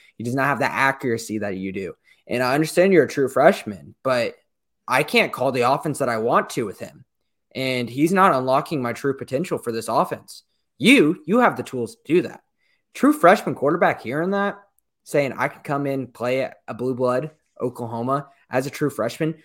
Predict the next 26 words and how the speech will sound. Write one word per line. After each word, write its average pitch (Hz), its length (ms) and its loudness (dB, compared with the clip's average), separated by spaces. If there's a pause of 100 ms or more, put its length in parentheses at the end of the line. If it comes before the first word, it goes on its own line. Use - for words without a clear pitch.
Not 156 240 4
many 160 160 2
guys 139 320 0
can 113 120 -8
say 117 260 -4
that 147 340 -2 (100)
in 135 160 -8
our 123 100 -4
history 127 420 -4
of 113 60 -6
our 113 120 -2
football 135 320 -2
program. 165 500 0 (1120)
I, - 220 -16
I 127 240 -8
think 127 300 -8
that's - 180 4
gotta 110 240 -4
be 110 140 -6
a 95 80 -6
huge - 480 -2
positive 127 400 -4
for 127 140 -2
a 107 80 -8
quarterback. - 760 6
Obviously, 151 600 0